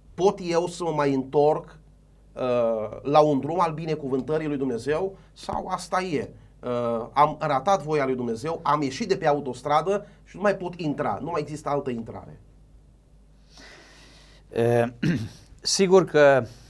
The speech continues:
Speaker 2: e, se pune întrebarea dacă, e, Dumnezeu privește lucrurile în felul acesta. E, s-ar putea ca Dumnezeu să nu ne dea, e, e,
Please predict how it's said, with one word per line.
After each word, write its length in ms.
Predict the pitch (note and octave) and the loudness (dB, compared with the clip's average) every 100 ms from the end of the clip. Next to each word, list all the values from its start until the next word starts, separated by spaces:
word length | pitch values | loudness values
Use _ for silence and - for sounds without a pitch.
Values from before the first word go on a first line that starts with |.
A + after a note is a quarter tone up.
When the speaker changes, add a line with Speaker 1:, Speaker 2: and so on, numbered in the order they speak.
| - - - - - - - - - | -20 -20 -20 -20 -20 -20 -20 -20 -12
Speaker 2:
e, 120 | - C3+ | -4 -2
se 200 | - C#3 | 2 2
pune 240 | E3 E3 | 4 2
întrebarea 520 | D3+ C3 A#2+ C#3+ D#3 | 2 0 6 8 8
dacă, 340 | B2+ B2 - A#2 | 8 4 2 -2
e, 1040 | A#2 A2+ G#2+ G#2+ - - - - - - G#2+ G#2 G#2 G2+ G2 G2+ A2 | 0 0 -2 -8 -20 -20 -20 -20 -20 -8 -6 -4 -4 -6 -8 -10 -12
Dumnezeu 540 | A2 A#2 A#2 A2+ D3+ D#3+ | -8 -4 -4 2 4 4
privește 480 | C#3+ B2 D3+ D3+ | 2 2 0 2
lucrurile 400 | C3 D3 D3 C3+ | 0 0 0 0
în 60 | B2+ | 0
felul 260 | B2+ C3 A#2+ | 0 0 0
acesta. 520 | A#2 B2 - - - - - - - - - - - | -2 -6 -8 -10 -14 -20 -20 -20 -20 -20 -20 -20 -10
E, 140 | - B2+ | 0 0
s-ar 280 | - C#3+ | 6 4
putea 400 | B2+ C3 C#3+ E3+ | 4 2 6 6
ca 380 | E3 D#3 C#3+ B2 | 6 8 8 8
Dumnezeu 460 | A#2 C3 C3 A#2+ D3+ | 6 0 0 2 2
să 200 | D3+ C#3 | 2 0
nu 200 | C3+ E3+ | 0 0
ne 200 | F3 D3+ | 2 2
dea, 480 | C3+ C3 B2+ A#2+ A2+ | 8 10 10 8 2
e, 60 | A2+ A2 G#2+ G#2+ G#2+ A2 | -2 -2 -2 -6 -10 -10
e, 380 | G#2+ G#2 G#2 G#2 | -8 -6 -8 -10